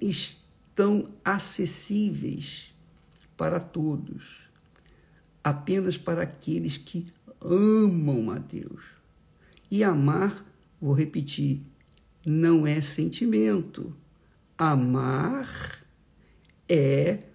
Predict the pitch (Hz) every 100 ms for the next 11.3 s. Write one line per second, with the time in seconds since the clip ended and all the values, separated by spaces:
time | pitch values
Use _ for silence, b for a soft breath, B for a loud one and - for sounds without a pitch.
0 | _ 160 147 139 - - 143 151 165 -
1 | - _ _ _ _ _ - - 208 240
2 | 269 311 392 - - - 233 220 190 185
3 | 165 127 127 135 151 139 - 208 160 131
4 | 151 139 139 123 127 127 156 220 - b
5 | b b _ - 165 160 139 - 170 151
6 | 151 147 143 - - - _ - 147 135
7 | - 160 143 135 - - - - _ _
8 | _ _ _ _ _ _ - - 143 170
9 | 165 143 143 - - 139 131 175 185 -
10 | - 180 185 - - 180 170 170 202 185
11 | 139 -